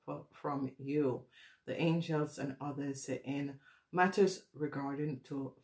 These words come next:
family and home. So I see a lot of help is going to be coming in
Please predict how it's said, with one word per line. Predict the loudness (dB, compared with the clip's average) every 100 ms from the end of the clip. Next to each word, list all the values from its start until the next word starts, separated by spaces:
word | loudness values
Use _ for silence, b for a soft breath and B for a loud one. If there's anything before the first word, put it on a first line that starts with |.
| -8
family | -6 -4 -6 -8 -12
and | -10 -6 -6 -8
home. | -10 -4 -2 -2 -6 -14 b b b b 0
So | 6
I | 8 8
see | 6 0 4 4 4
a | 2
lot | 2 2 2 6 6 6 4
of | 0 -2 -2
help | 2 2 2
is | -4 -2
going | -4
to | -2
be | -8
coming | -8 -8 -6
in | -6 -6